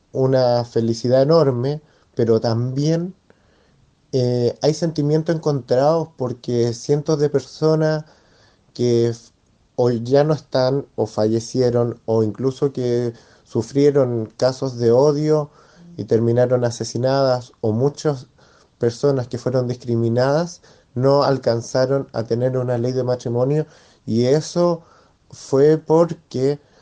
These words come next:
los gobiernos de turno, porque las direcciones del movimiento de la diversidad sexual prefirieron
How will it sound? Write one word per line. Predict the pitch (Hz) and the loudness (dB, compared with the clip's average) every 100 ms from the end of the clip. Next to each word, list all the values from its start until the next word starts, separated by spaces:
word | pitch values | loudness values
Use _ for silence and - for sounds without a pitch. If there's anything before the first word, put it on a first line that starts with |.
| _ | _
los | 120 113 | -2 0
gobiernos | 120 139 143 131 | 2 2 0 -2
de | 120 | -4
turno, | 104 139 160 165 170 170 165 - _ _ | 0 2 2 0 -2 -2 -4 -12 _ _
porque | - 156 147 - 120 | 0 2 0 -2 0
las | 120 117 117 - - | 2 2 2 -2 -8
direcciones | 117 120 107 - - - 160 180 147 113 - _ - | -2 2 2 0 -10 -2 2 2 2 -4 -8 _ -16
del | 113 127 151 156 143 127 120 _ 117 | -4 2 4 6 4 2 -2 _ -4
movimiento | 110 110 117 127 123 131 | 0 0 0 -2 -2 -2
de | 123 | 0
la | 120 | 2
diversidad | 113 113 110 117 120 | 2 2 0 0 -2
sexual | 120 - - 120 127 131 - _ _ _ - | -2 -10 -6 -4 -4 -6 -18 _ _ _ -8
prefirieron | 127 120 123 131 143 147 151 147 | -6 -2 -2 2 4 4 2 -2